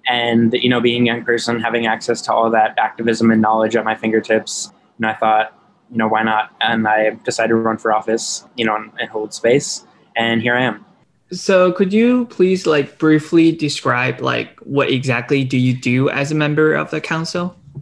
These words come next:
Speaker 1: Yeah, so I guess I'll, I'll start by saying, like, what the official duties of an alder are. And, and I'll, I'll allude to, like, basically there being too many duties for a single alder to do.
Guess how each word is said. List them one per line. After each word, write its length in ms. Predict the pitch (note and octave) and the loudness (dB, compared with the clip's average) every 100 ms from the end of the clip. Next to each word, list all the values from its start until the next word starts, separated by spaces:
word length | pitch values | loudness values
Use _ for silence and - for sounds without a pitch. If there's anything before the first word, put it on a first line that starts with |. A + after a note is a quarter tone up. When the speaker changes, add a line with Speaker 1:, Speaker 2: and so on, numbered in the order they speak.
| - _ _ _ _ _ _ _ - | -20 _ _ _ _ _ _ _ -6
Speaker 1:
Yeah, 240 | D#3+ B2+ | -2 0
so 680 | A2+ - C#3 C3 C3 C3 B2+ - | -2 0 2 4 4 2 0 0
I 40 | D3 | 0
guess 200 | D#3+ F#3 | 0 0
I'll, 120 | E3+ - | -2 -2
I'll 120 | C#3+ | -4
start 240 | - B2+ | -2 -2
by 80 | C3 | -2
saying, 240 | B2+ A#2+ A#2+ | -2 -4 -4
like, 160 | A2+ | -2
what 120 | A2+ | -2
the 100 | A2+ | 0
official 380 | A2 - A2+ A2+ | -2 -2 -2 -2
duties 720 | G#2 A2 A2 A#2 A#2 - - - | -4 -4 2 2 2 -2 -6 -2
of 180 | A2+ | -2
an 100 | A2 | -2
alder 380 | G#2+ A2 A2 G#2+ | 0 0 0 2
are. 360 | G#2+ G#2 G#2+ G#2+ _ _ _ - | 2 0 -2 -4 _ _ _ -4
And, 240 | A#2 A2+ - - _ | -2 -2 -6 -20 _
and 280 | A#2+ A2+ A2 - | -10 -6 -6 -6
I'll, 220 | A#2 A#2 - | -4 -4 -2
I'll 120 | A2+ | 0
allude 400 | A#2 A#2+ A#2 A2+ | 2 2 2 0
to, 180 | - A2+ | 0 2
like, 400 | A2+ G#2+ G#2 - - - - | 4 2 -2 -10 -20 -20 -4
basically 520 | A2+ A2 - A#2 A2+ | -2 -2 -2 0 2
there 180 | A2 A2 | 2 0
being 320 | G#2+ A2 A2 | 2 0 -2
too 220 | A2 - D3 | -4 2 2
many 240 | B2 A2+ | 4 2
duties 360 | A2+ A2 G#2+ - | 2 2 2 0
for 140 | G#2+ | -2
a 60 | G#2+ | -2
single 240 | A2+ G#2+ | 0 0
alder 280 | G#2 A2 G#2+ | 2 0 -2
to 160 | - | -6
do. 320 | A2 G#2+ G#2 | 0 2 2